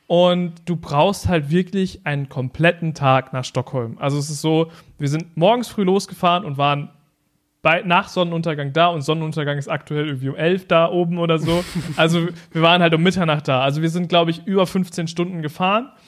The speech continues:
Speaker 1: mm, und hatten natürlich auch den ein oder anderen Supercharger-Stopp <laughs> damit inkludiert. Also gerade mit dem Standard
Speaker 2: Habt ihr eine
Speaker 1: Range.
Speaker 2: Serie angefangen?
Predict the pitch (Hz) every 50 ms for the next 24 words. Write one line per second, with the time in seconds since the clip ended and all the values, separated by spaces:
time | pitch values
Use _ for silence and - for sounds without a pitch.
0 | _ _ _ _ _ _ _ _ _ - - 165 165 165 170 170 165 170 170 170
1 | 165 - - 175 170 175 180 180 - - 185 - - 196 185 165 - 190 185 220
2 | 208 175 - - 226 220 254 208 - 226 220 226 196 185 - 185 180 180 180 165
3 | 165 160 160 - - 185 - - 175 151 - - 156 156 160 160 - 165 151 151
4 | - - - 185 - - - - - 190 208 202 - - - - - - 247 226
5 | - - 180 175 190 165 175 175 170 196 190 170 165 - - 185 160 147 156 147
6 | 143 147 151 147 175 - 170 160 151 143 156 147 - 147 156 156 160 160 151 -
7 | 151 147 - - 165 170 160 156 156 196 190 196 196 180 160 185 190 208 214 220
8 | 240 247 240 233 - 226 233 247 247 202 - 226 226 240 254